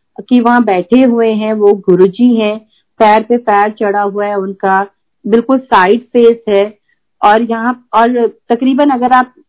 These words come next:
यहाँ पे किसी को दूध वाली चाय दो तो कोई नहीं पीता। तो आ, मेरे अंकल ने बोला, "ओके, आप दे दो, कोई बात नहीं।"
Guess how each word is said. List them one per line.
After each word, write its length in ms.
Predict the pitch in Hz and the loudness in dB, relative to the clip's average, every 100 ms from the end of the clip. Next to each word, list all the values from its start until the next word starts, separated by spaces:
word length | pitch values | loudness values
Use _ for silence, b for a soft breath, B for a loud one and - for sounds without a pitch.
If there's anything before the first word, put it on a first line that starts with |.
| - | -14
यहाँ 260 | 208 208 226 | -8 -6 -6
पे 100 | 262 | -4
किसी 200 | 240 254 | -4 -4
को 100 | 254 | -2
दूध 280 | 226 226 226 | 0 2 2
वाली 180 | 240 240 | 0 2
चाय 240 | 226 202 | 2 2
दो 80 | 226 | 0
तो 120 | 233 | 0
कोई 240 | 240 196 | 0 2
नहीं 160 | 208 220 | 0 -4
पीता। 300 | 208 175 190 - _ _ _ - | -4 -4 -4 -6 _ _ _ -2
तो 340 | 247 254 247 240 _ - - | 2 2 0 -6 _ -12 -8
आ, 120 | 214 | -6
मेरे 240 | 226 226 | -4 -4
अंकल 300 | 233 214 233 | -4 -2 -4
ने 60 | 240 | -2
बोला, 240 | 240 262 | -2 0
"ओके, 220 | 262 269 | -2 -2
आप 140 | 277 254 | -4 -2
दे 160 | 262 | -4
दो, 140 | 254 254 | -4 -4
कोई 180 | 285 285 | -4 -2
बात 220 | 226 208 | -2 -2
नहीं।" 100 | 202 | -12